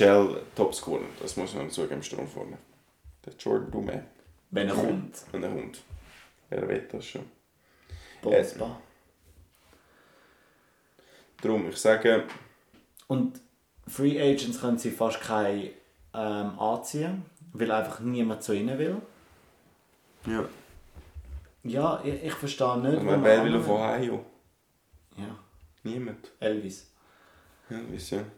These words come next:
Speaker 1: Unbedingt.
Speaker 2: Ich finde, das Goal, das Goal finde ich okay. Verteidigung finde ich mega gut. Erstaunlicherweise.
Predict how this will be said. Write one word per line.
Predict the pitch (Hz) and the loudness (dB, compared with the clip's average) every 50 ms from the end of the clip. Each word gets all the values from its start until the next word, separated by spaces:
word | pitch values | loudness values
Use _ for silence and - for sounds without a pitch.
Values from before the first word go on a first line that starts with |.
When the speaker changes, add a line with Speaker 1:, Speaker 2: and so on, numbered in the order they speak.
| _ _ _ _ _ - | _ _ _ _ _ -12
Speaker 1:
Unbedingt. | 101 98 101 104 98 98 98 101 - - - - - _ _ _ _ _ _ _ _ _ _ - | -10 -8 -6 -6 -4 -4 -4 -4 -6 -12 -20 -20 -20 _ _ _ _ _ _ _ _ _ _ -2
Speaker 2:
Ich | 165 180 | 0 2
finde, | - 202 196 196 190 - - - - - _ _ _ _ _ _ _ _ _ _ _ _ _ _ _ - - - _ - | 6 6 6 6 4 2 -4 -10 -18 -20 _ _ _ _ _ _ _ _ _ _ _ _ _ _ _ -20 -20 -20 _ -10
das | - - | -8 -2
Goal, | - 175 175 190 196 175 - | 4 8 8 10 10 8 6
das | 143 143 - | 2 0 2
Goal | 180 180 185 180 | 4 6 6 6
finde | 151 156 123 120 | 6 4 2 0
ich | - - - - - | -2 -6 -10 -10 -6
okay. | - 123 120 - - 120 113 131 170 190 - - - - - - _ _ _ _ _ _ _ _ _ _ _ _ _ _ _ _ | -4 -4 -4 -4 -2 0 0 0 0 -2 -4 -8 -10 -10 -14 -20 _ _ _ _ _ _ _ _ _ _ _ _ _ _ _ _
Verteidigung | - - - 151 156 156 156 131 110 | -8 -2 2 4 6 6 6 6 4
finde | - 101 92 92 | 4 2 2 2
ich | 90 90 | 4 4
mega | 92 92 104 127 165 - 180 | 4 4 4 4 2 2 2
gut. | 135 143 180 233 - - - - - - _ _ _ _ | 2 2 2 2 0 -2 -4 -6 -14 -20 _ _ _ _
Erstaunlicherweise. | 120 120 120 - 170 196 208 196 185 - 180 - 320 320 320 - | -2 -2 0 2 2 2 2 0 -2 -2 -2 0 2 2 2 0